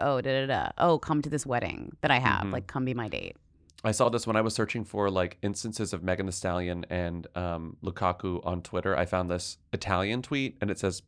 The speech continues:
Speaker 2: "Porca puttana, ho visto un frame de Lukaku y Thee Stallion al matrimonio." And then I just clicked translate, and it said, "Holy whore, I saw a frame of Lukaku and the Stallion at the wedding." <laughs>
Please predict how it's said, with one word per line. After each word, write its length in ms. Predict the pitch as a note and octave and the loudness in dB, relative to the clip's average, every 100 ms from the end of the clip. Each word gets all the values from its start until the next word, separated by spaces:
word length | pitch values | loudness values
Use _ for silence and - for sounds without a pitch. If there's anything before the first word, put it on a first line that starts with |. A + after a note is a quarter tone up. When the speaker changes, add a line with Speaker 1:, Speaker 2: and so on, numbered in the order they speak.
| - | 6
Speaker 2:
"Porca 260 | A3 A#3 | 6 8
puttana, 600 | A3 G#3 G#3 F#3+ E3 C#3+ - - - _ - | 4 6 10 10 10 6 4 -20 -20 _ 12
ho 140 | A#3 | 12
visto 420 | A#3 A3+ - G#3+ - | 12 8 12 12 12
un 160 | A3 G#3+ | 10 8
frame 420 | A3 A3 G#3 G3 | 12 12 12 10
de 140 | F#3+ G3 | 10 8
Lukaku 480 | G3 A3 F#3+ G#3 G3+ | 10 12 10 10 4
y 200 | G#3 A3 G3+ | 6 6 8
Thee 140 | A3+ | 6
Stallion 500 | A3 A#3 G3+ G3+ G3 | 10 12 12 12 10
al 220 | - F#3 F#3+ | 12 12 12
matrimonio." 800 | F#3+ G3 G#3+ G#3 F#3 D#3 C#3+ C#3+ | 10 10 8 10 10 10 8 8
And 100 | B2+ | 8
then 80 | C3 | 8
I 80 | B2 | 8
just 200 | A#2+ - | 6 2
clicked 200 | A2+ - | -2 -2
translate, 560 | G#2+ G#2 G#2 B2 C#3 - | 2 2 6 6 6 4
and 140 | A2 G#2+ | 4 6
it 80 | - | 8
said, 200 | A#2 G2+ | 6 6
"Holy 440 | - F3+ F3+ F#3+ | 8 8 8 4
whore, 480 | B2+ D#3+ C#3+ A2+ E2+ | 4 6 10 10 10
I 100 | A2 | 8
saw 340 | - C#3 C#3+ | 8 10 12
a 60 | C3 | 10
frame 440 | - A#2 C#3 D#3+ | 6 4 4 4
of 100 | C#3+ | 4
Lukaku 560 | B2+ B2 B2+ B2+ C3+ G#2+ | 2 4 4 6 6 6
and 100 | G#2+ | 6
the 60 | |
Stallion 480 | G#2 - A#2+ A#2 G#2 | 2 6 8 8 6
at 140 | F#2+ - | 2 4
the 80 | |
wedding." 440 | G2+ G#2 F#2 B2 | 6 6 6 0
<laughs> 40 | - | -2